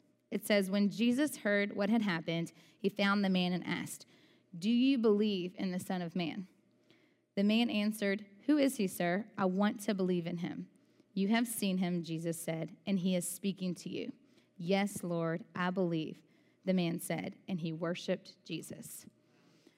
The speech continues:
You see, bad circumstances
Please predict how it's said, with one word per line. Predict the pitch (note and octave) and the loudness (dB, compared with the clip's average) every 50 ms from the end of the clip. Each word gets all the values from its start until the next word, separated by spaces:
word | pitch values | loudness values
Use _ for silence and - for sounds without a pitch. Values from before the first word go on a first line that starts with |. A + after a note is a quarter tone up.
| _ _ _ _ _ _ _ _ - | _ _ _ _ _ _ _ _ -4
You | - G#3+ | -2 0
see, | G#3 G#3+ - B3+ A#3+ | 0 2 2 2 2
bad | G3 E3+ G#3+ G#3 G#3+ G#3+ G#3+ G#3+ | 4 4 4 6 6 4 2 0
circumstances | - - G3+ G3 G3 A#3+ A#3 A#3+ A#3 - C4 B3 B3+ A#3+ - A#3+ A3 A3+ | 0 0 0 2 2 2 2 2 2 2 2 4 4 2 2 0 -2 -2